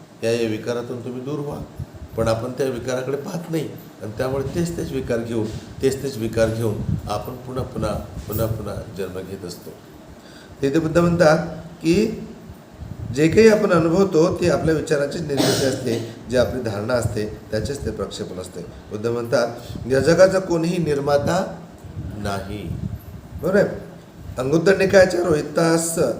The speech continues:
रोहितस सूत्रामध्ये बुद्ध स्पष्ट सांगतात की हे जग, या जगाची उत्पत्ती, या जगाचा अंत, या जगाच्या अंताची प्रक्रिया, हे सर्व काही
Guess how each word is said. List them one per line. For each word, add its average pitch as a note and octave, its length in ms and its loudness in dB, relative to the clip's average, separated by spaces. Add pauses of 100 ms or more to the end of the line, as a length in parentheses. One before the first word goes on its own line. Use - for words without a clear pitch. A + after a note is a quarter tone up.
(200)
रोहितस F3+ 880 2 (420)
सूत्रामध्ये D#3 440 4
बुद्ध D#3+ 260 2
स्पष्ट E3 280 0
सांगतात D3 320 2
की - 200 -6 (260)
हे C3 140 4
जग, D3+ 300 6 (200)
या C3 80 2
जगाची C3+ 400 2
उत्पत्ती, C#3+ 680 -2 (120)
या B2 120 2
जगाचा C3 400 2
अंत, D3+ 320 -2 (380)
या B2 80 2
जगाच्या B2 440 0
अंताची A#2 340 -4
प्रक्रिया, B2+ 440 -2
हे - 460 -6
सर्व C#3+ 300 2
काही B2 320 0